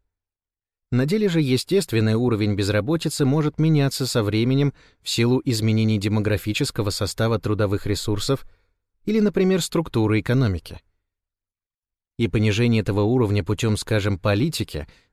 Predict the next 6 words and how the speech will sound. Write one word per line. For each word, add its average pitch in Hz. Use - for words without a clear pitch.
направленной 160
на 143
повышение 127
квалификации 110
или 151
подбор 113